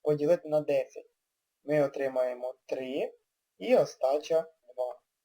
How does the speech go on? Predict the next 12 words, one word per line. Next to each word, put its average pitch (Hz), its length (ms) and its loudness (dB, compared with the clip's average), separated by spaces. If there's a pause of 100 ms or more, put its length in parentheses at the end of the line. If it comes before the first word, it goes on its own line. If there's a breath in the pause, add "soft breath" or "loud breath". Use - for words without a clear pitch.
(960)
Якщо 147 360 -12
взяти 196 360 -8
торт, - 360 -16 (360)
який 208 260 -14
розрізано 170 500 -12
на 143 120 -10
десять 170 360 -12
кусочків, - 640 -20 (540)
то 139 100 -14
тридцять 160 640 -12
дві 196 160 -20
десятих 135 760 -16